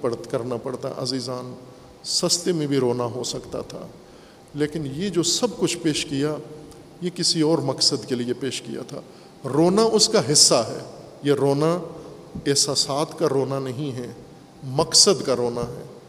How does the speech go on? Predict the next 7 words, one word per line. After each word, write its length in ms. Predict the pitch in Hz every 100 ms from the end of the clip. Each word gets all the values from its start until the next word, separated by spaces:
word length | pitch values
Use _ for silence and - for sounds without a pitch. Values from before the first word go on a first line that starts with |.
| - -
مقصد 500 | 131 165 - 226 220
کے 60 | 220
رونے 340 | 156 165 175
میں 120 | 180 175
پیغام 380 | 160 131 135 135
ہوتا 360 | 123 117 135 127
ہے، 340 | - - -